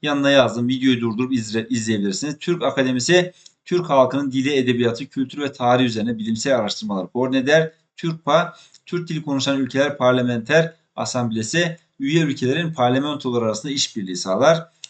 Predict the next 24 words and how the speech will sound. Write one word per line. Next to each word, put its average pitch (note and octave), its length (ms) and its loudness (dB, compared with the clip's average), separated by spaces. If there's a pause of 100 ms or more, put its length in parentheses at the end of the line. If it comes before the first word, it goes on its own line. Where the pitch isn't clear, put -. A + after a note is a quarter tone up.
(100)
Türk E3+ 240 -6
Yatırım D3+ 300 -4
Fonu A#2 280 -4
da F3+ 340 4 (540)
üye D#3+ 240 2
devletlerin C#3 540 2
ekonomik C#3+ 480 -4
ilişkilerini A2+ 400 -2
güçlendirmek C3+ 540 -2
için - 260 -8
ortak C3 480 -2
yatırımları G#2 480 -4
destekleyen B2 920 0
ekonomik G2 520 -8
bir D3+ 320 -2
kuruluştur. - 540 -18 (1800)
Devam B2+ 420 -2
ediyorum. A#2 240 -4
Sayfa A#2 340 -2
doksan A#2 280 -4
altı G2+ 380 -4
bitiyor. A#2+ 280 -8
Doksan A#2 440 -2
yedide B2+ 580 2